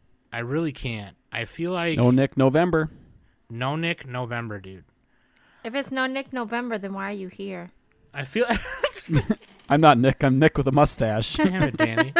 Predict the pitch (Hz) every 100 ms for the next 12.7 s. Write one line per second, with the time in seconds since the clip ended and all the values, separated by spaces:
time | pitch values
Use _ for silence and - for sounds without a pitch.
0 | - 349 147 151 165 127 110 117 - _
1 | _ 427 - - - - - 294 - 285
2 | 302 240 147 311 349 277 269 262 220 214
3 | 202 175 208 _ 233 247 226 - - 131
4 | - 208 135 - - _ - _ 156 147
5 | 117 359 269 269 262 277 262 208 208 202
6 | 202 214 - 202 262 220 202 262 294 285
7 | - - - _ _ _ _ _ - 196
8 | 185 170 180 151 185 185 139 117 151 131
9 | 123 113 - - 101 104 113 120 135 -
10 | 110 107 104 101 - _ _ _ _ _
11 | _ _ _ _ 110 107 101 98 104 110
12 | 107 - 110 104 104 101